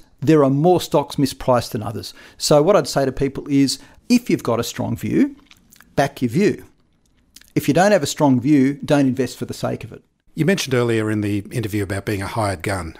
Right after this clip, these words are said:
Speaker 2: and that you were sick of, well, you,
Speaker 1: Mm.
Speaker 2: you wanted to work in your own investing framework rather
Speaker 1: Mm.
Speaker 2: than someone else's.
Speaker 1: Mm.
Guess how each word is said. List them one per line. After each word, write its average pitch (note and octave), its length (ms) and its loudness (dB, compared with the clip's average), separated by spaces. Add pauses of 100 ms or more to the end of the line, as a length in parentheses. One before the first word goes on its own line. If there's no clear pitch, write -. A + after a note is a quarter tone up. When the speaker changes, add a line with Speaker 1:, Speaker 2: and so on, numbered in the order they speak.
Speaker 2:
and G2 280 -8
that G2+ 100 -8
you G2+ 100 -8
were F#2+ 200 -8 (380)
sick - 280 -6
of, - 380 -16 (140)
well, F2 240 -10
you, C3 160 2
Speaker 1:
Mm. A#3+ 60 4
Speaker 2:
you D#3 100 4
wanted C#3 220 0
to A#2 120 -10
work A2 200 -4
in A2 120 -8
your G#2 140 -4
own G2 300 -6
investing F#2+ 440 -8
framework F2+ 580 -10
rather C#3+ 180 4
Speaker 1:
Mm. G#2+ 120 0
Speaker 2:
than F2+ 120 -6
someone F2 340 -10
else's. A#2 500 0
Speaker 1:
Mm. G#2 60 -6